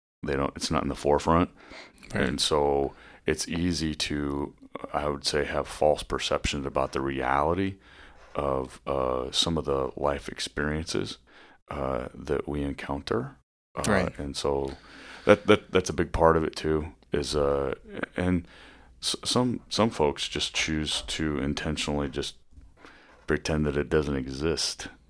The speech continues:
Speaker 1: But the fact of the matter is, is there are varying walks of life, uh, that we encounter that many people in society never encounter, or they're never exposed to it. And, um,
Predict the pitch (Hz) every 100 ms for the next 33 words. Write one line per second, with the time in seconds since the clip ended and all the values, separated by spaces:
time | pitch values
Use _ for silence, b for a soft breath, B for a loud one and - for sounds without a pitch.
0 | - 73 85 - 87 82 - 71 69 64
1 | 67 76 65 62 - B B B B B
2 | - 62 71 71 67 67 65 64 - _
3 | - 73 98 98 87 78 78 - 60 65
4 | 65 58 - - b b b - 67 64
5 | - 76 69 64 - 78 78 64 57 57
6 | - B B B 69 65 73 - 71 80
7 | 80 73 67 - 80 - 78 82 85 92
8 | - _ - 71 - - 78 76 69 65
9 | 62 - b b b 67 69 67 67 67
10 | - 73 80 - - - - _ 71 69
11 | 67 67 65 62 - - 71 80 - -
12 | - - - B B B B - - 64
13 | 62 60 - - 73 67 62 60 60